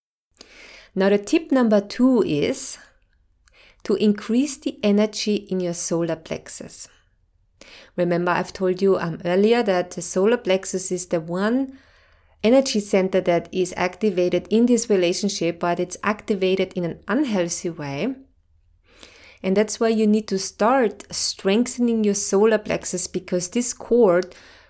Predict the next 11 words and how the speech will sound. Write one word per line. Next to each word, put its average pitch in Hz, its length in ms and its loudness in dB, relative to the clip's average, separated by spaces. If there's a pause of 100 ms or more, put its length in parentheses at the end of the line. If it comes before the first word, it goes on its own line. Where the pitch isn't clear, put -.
(140)
could 220 200 -2
have 214 180 2
only 208 320 2
been 180 300 -2
put 320 360 -4
there 175 260 2
in 214 220 0
place 196 580 0
because 208 600 -2
most 220 320 0
likely 202 500 0